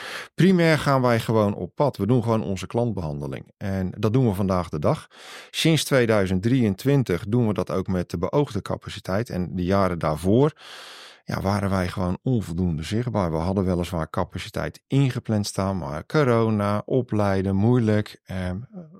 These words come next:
we waren gewoon niet zichtbaar. Nou, sinds twintig drieëntwintig zijn we wel zichtbaar. Vorig jaar hebben we ook onze capaciteit daadwerkelijk gerealiseerd. Dit jaar liggen we helemaal op planning. Dus ja, eh, de ondernemers in Nederland, zowel opdrachtgevers als werkenden, ja, die zien ons vaker langskomen.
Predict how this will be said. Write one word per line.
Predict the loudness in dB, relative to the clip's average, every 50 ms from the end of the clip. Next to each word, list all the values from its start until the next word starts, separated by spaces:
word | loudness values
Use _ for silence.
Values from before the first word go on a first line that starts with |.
| -20 -16 -10
we | -8 -4
waren | -2 -2 -2 -2 -2 -2
gewoon | -2 -2 0 0
niet | 0 -2 -2
zichtbaar. | -2 -4 -6 -6 -4 -6 -6 -6 -8 -8
Nou, | -8 -8 -8 -8 -8
sinds | -6 -2 0 2 2 2
twintig | 2 0 2 2 2
drieëntwintig | 2 2 2 2 2 0 0 0 0 0 0 -2 -4
zijn | -4 -4 -2 -2 0
we | 0
wel | 2 2 2 2
zichtbaar. | 0 0 -2 -2 0 0 0 0 0 0
Vorig | 2 2 2 2 2 2
jaar | 2 2 2
hebben | 2 0 0 0 0
we | -2
ook | -2 -4 -10 -18 -20 -20 -18 -16 -8 0
onze | 0 0 2 0 -2
capaciteit | -2 -4 -4 -4 -8 -8 -4 -2 0 0 0
daadwerkelijk | -2 -2 -2 0 0 0 0 -2 -6 -6 -4
gerealiseerd. | -4 -2 0 0 0 2 0 0 2 0 0 -2 -2 0 0
Dit | 0 2 2
jaar | 2 2 2
liggen | 0 0 -2 -2
we | -2 0
helemaal | 0 0 0 0 -2 -2 -4
op | -6 -4
planning. | -2 -2 0 0 -2 -4 -6 -12 -18 -16 -16 -16 -8 0
Dus | 4 4 4 4 4 0 -6 -10 -18 -18 -18 -18 -20 -18 -8
ja, | -4 -2 -2 -2 -2 -2
eh, | -2 -2 0 -2 0
de | -2 0
ondernemers | 0 2 4 4 4 6 4 4 4 4 4 2 0 -2 -6
in | -6 -2 0 2
Nederland, | 2 4 2 2 2 2 2 2 2 0 -2
zowel | -2 -2 0 0 0
opdrachtgevers | 0 0 0 2 0 0 0 0 0 2 2 2 0 -2 -4 -4
als | -4 -4 -2
werkenden, | -2 -2 -2 -2 -2 -2 -2 -2 -2 -4 -4 -4
ja, | -4 -2
die | -2 -2 -2
zien | 0 -2 -2 -2
ons | -2 -4 -6
vaker | -4 -4 -4 -4 -4 -4 -6 -4
langskomen. | -2 -2 -4 -4 -6 -6 -4 -4 -4 -4 -8 -10